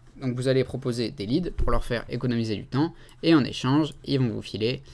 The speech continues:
euh, hop, de l'argent. Très simple. Et en fait, c'est comme ça qu'il faut réfléchir à quand,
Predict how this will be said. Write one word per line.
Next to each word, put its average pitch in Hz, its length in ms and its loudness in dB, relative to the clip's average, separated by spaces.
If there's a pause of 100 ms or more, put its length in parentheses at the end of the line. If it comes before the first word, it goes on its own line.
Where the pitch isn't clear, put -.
(300)
euh, 117 80 -6 (1900)
hop, - 160 -10 (340)
de 151 80 6
l'argent. 120 240 0 (460)
Très 143 120 -2
simple. 127 240 -8 (1120)
Et 113 60 -4
en 123 60 -2
fait, 180 260 4
c'est - 200 -2
comme 135 120 2
ça 151 120 -2
qu'il - 80 -8
faut 135 80 0
réfléchir 127 440 0
à 113 80 -4
quand, 131 280 -2